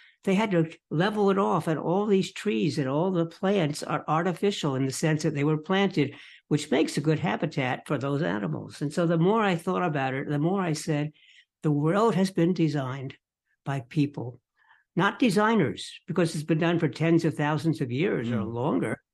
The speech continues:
Speaker 1: by people, but who were trying to design and change the world s-,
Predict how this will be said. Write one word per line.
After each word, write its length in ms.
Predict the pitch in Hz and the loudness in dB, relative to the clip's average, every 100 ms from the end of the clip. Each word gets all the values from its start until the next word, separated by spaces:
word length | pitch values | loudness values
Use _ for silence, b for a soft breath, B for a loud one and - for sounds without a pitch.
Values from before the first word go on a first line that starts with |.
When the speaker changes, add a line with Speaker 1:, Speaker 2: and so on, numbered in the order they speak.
| _ _ - | _ _ -4
Speaker 1:
by 140 | 135 | -4
people, 480 | 143 196 196 175 170 | 0 -2 0 0 2
but 180 | 175 170 | 0 2
who 160 | 196 | 2
were 140 | 190 185 | 2 0
trying 280 | 180 170 202 | -2 0 0
to 60 | |
design 500 | 226 196 170 143 160 | 0 0 2 2 2
and 120 | 175 | 2
change 340 | 151 165 160 156 | 2 0 0 0
the 80 | 156 | 0
world 360 | 147 147 156 | 0 0 -2
s-, 160 | 151 | -6